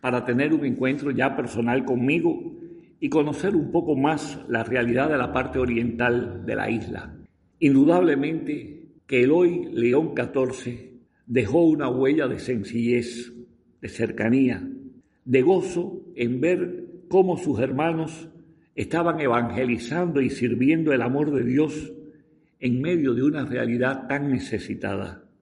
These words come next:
Quienes lo recuerdan en Puerto Padre hacen memoria de su sonrisa serena, apacible. Incluso al verlo en la televisión, son capaces de decir, "Mira, tantos años que han pasado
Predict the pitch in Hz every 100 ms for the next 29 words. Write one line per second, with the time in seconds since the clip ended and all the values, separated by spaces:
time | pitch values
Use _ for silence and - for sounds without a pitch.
0 | _ _ _ - 135 123 113 127 123 120
1 | 160 156 139 120 110 127 120 120 - 151
2 | 143 135 - - - - _ _ - 147
3 | 143 139 135 123 139 160 147 123 - 131
4 | - 110 87 143 - 131 - - 104 113
5 | 113 - - - - _ 113 107 101 -
6 | 123 117 107 98 - - - - _ 147
7 | 123 165 190 - 165 - 120 120 151 151
8 | 143 123 123 120 120 120 - 156 151 147
9 | - - - - _ - 151 135 127 -
10 | 147 139 127 117 - 135 135 - - 131
11 | 165 - 180 185 180 160 - 160 160 127
12 | - 147 143 131 110 143 165 165 - -